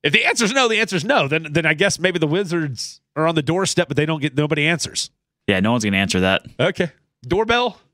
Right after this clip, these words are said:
Speaker 1: door knocker, everything. Nobody's answering the door. People are peeping through the window. "Oh, no, those are the Washington Wizards. Yeah, don't open the door. Don't open the door."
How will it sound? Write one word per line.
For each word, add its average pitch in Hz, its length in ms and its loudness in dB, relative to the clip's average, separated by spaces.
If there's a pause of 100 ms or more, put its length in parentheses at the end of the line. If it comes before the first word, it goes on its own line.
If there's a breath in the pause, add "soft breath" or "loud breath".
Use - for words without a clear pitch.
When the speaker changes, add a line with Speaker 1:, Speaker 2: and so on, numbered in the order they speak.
(220)
Speaker 1:
door 190 200 2
knocker, 233 340 2
everything. 135 400 -2 (240)
Nobody's 180 300 4
answering 190 280 2
the 170 60 0
door. 135 240 0 (720)
People 185 200 2
are 156 60 2
peeping 175 220 0
through 165 120 -4
the 151 60 -2
window. 156 380 2
"Oh, 104 140 -2
no, 107 140 -2
those 101 180 -4
are 95 40 -8
the 95 60 -6
Washington 98 360 -2
Wizards. 90 320 -4
Yeah, 104 100 -2
don't 107 140 -2
open 101 140 -8
the 185 60 -2
door. 87 140 -4
Don't 110 140 -4
open 101 140 -4
the 95 40 -8
door." 67 220 -12